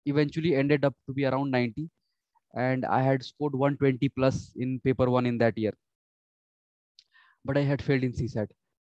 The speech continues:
So that's why, you know, C sat, I can relate to the students who fail in C sat. And, uh, that's why I will tell everyone, uh, please do not ignore C sat. Uh, it's just thirty-three percent qualifying stuff,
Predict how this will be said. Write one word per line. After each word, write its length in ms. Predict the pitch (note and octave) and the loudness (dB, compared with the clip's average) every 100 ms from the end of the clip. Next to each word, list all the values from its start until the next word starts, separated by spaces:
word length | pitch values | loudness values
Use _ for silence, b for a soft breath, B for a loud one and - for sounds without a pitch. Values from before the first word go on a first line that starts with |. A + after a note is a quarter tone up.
| _ _ | _ _
So 100 | - | -6
that's 260 | C#3 C#3 - | 0 0 2
why, 100 | D3 | 0
you 200 | C#3+ C#3 | 0 0
know, 140 | C#3 | -2
C 240 | B2+ - C3 | -4 -6 -6
sat, 240 | B2+ C#3 - | 2 2 4
I 140 | C3 | 2
can 220 | D3 C3+ | 2 2
relate 340 | B2+ C3 D3+ D3 | 2 4 2 2
to 60 | D3 | -2
the 100 | C#3 | -4
students 360 | - C#3 C3+ C3+ | -4 -6 -4 -6
who 120 | B2 | -4
fail 180 | C3 B2 | -4 -4
in 120 | B2 | -6
C 120 | A#2+ | -8
sat. 260 | G#2+ A2 A#2 | -4 -4 0
And, 320 | A#2 A#2 A#2 | -2 -2 -2
uh, 120 | A#2 | 0
that's 220 | A#2 A#2+ | 0 0
why 140 | C3 B2+ | -2 -2
I 120 | A#2 | -2
will 200 | B2 A#2+ - | -4 -6 -6
tell 140 | B2 | -2
everyone, 320 | B2 A#2 A2 - _ | -2 -2 -4 -8 _
uh, 160 | G#2+ G#2+ - | -14 -14 -10
please 140 | A#2+ | -12
do 120 | A2 | -8
not 140 | A#2+ A#2 | -10 -8
ignore 200 | A2 A2 | -10 -12
C 120 | G#2+ | -12
sat. 160 | - - _ B B B B | -14 -16 _ B B B B
Uh, 380 | B2 C3 B2+ B2 - - - - - - _ _ B2+ | -2 0 2 0 -4 -14 -14 -12 -16 -18 _ _ -14
it's 140 | C3+ A#2+ | -10 -2
just 200 | D#3 - | -2 0
thirty-three 300 | D3 B2+ C#3 | -4 -2 -2
percent 320 | D3+ - C#3 | -4 -4 -4
qualifying 460 | C3+ C3+ B2 C#3 C#3+ | 0 0 2 2 0
stuff, 360 | - D3 C#3+ | 2 2 0